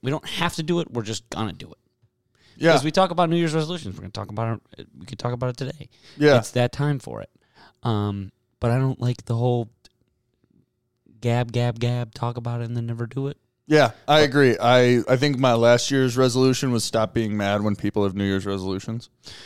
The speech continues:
Speaker 1: Yeah, we
Speaker 2: And I did. I don't care anymore,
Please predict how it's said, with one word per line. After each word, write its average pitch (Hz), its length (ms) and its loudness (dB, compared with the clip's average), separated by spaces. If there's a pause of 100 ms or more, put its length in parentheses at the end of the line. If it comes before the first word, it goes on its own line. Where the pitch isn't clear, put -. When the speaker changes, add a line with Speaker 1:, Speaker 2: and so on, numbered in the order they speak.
(180)
Speaker 1:
Yeah, 143 300 2 (100)
we 113 140 -10 (340)
Speaker 2:
And 151 100 2
I 170 60 4
did. 175 380 4 (100)
I 135 100 2
don't 156 180 4
care 156 220 6
anymore, 95 400 -4